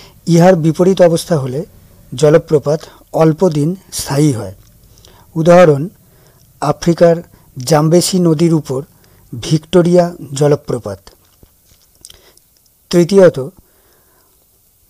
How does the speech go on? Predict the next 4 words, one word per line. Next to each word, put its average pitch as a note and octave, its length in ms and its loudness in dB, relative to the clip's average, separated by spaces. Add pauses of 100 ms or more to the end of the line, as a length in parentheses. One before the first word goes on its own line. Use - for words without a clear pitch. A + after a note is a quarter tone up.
মালভূমির D#3 680 0 (380)
খাড়া D#3+ 320 2
ঢালের C#3 440 0 (240)
অবস্থান। C#3 480 -4